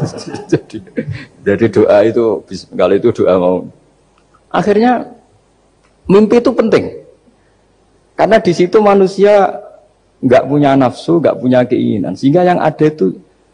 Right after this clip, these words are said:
kata Nabi itu, ada sittatun wa arba'una juz'an minan nubuwah. Sehingga dulu itu, mimpi itu jadi sarana betul.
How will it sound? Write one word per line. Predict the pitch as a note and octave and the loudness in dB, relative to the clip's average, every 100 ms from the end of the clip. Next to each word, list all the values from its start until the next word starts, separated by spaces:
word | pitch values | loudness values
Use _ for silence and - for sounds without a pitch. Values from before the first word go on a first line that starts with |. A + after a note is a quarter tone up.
| _ _ _ | _ _ _
kata | - A#2 C3 | -8 -2 2
Nabi | B2+ B2 C3+ | 0 0 -8
itu, | C3 D#3 - | -6 -6 -4
ada | - B2 C3+ | -4 -4 -6
sittatun | B2 C3+ - A#2+ - C#3 C#3+ | -4 -8 -2 -2 -2 0 0
wa | A2 | 0
arba'una | A2 - F#2+ A#2 A2+ | -2 -2 -2 0 -2
juz'an | - - A2+ A2 | -4 -4 -4 -2
minan | G#2 G2 | -2 -4
nubuwah. | F#2 - D#2 - _ _ _ _ _ _ _ _ _ _ _ _ _ _ | -6 -12 -20 -20 _ _ _ _ _ _ _ _ _ _ _ _ _ _
Sehingga | D3+ D#3+ G#3+ | -2 2 2
dulu | - F3 G3 | 0 -4 -4
itu, | - A2+ - - _ - | -4 -4 -6 -10 _ -2
mimpi | F#3+ F#3+ G#3 | 0 2 0
itu | A#3 - | -2 -2
jadi | C#3 C#3+ | -2 -2
sarana | D#3+ D3+ D3+ | -6 -4 -6
betul. | C#3+ _ - | -8 _ -20